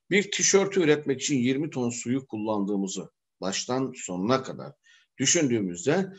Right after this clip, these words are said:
aslında suyu yönetmek, suyu doğru kullanmak ve suyu geleceğe taşımak aynı zamanda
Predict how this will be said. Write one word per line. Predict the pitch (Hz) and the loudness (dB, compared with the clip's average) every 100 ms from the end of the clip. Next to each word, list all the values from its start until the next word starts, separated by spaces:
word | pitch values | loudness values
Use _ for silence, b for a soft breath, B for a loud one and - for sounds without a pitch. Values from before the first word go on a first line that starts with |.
| B B | B B
aslında | 135 - 202 185 127 120 | 4 4 4 4 2 0
suyu | - 123 143 175 127 | -4 0 2 4 6
yönetmek, | 127 135 135 117 117 - | 8 6 4 -2 -4 -6
suyu | - 120 123 139 | -10 -4 -2 0
doğru | 117 113 139 170 | 2 2 0 -4
kullanmak | 135 117 110 95 110 117 | -6 -4 -2 -2 -2 -6
ve | 98 | -8
suyu | 92 - 131 123 110 135 b b b - | -6 -2 2 2 2 -2 b b b 6
geleceğe | 131 139 135 135 160 165 | 8 10 8 6 2 2
taşımak | 127 123 113 101 101 | -2 0 0 -2 -2
aynı | 110 147 196 | 2 2 2
zamanda | 151 131 101 85 120 175 165 | 2 0 0 -2 -2 -2 -4